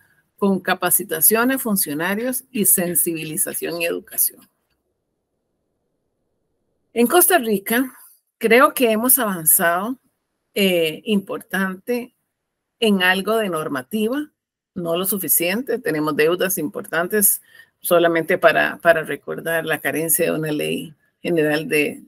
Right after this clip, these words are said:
transparencia y acceso a la información pública, por ejemplo. Pero también hemos avanzado en mecanismos internos en las instituciones, en remozar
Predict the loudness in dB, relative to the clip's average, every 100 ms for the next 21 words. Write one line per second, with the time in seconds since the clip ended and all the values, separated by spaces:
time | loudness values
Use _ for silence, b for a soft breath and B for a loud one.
0 | _ 0 0 2 0 2 2 2 2 0
1 | -2 -4 -4 -4 -2 -2 -2 -4 -2 0
2 | 0 0 -2 -4 -8 -4 -4 -4 -6 -14
3 | _ _ B B B B _ _ 6 6
4 | 6 6 6 6 6 6 6 6 4 4
5 | 2 0 0 2 2 2 2 0 -2 0
6 | 0 0 -6 -8 -10 -6 -4 -4 -4 -6
7 | -6 -8 -8 -4 -2 -2 -2 -4 -6 _
8 | _ _ _ _ _ _ _ _ _ b
9 | -2 0 2 2 0 -2 2 2 2 -2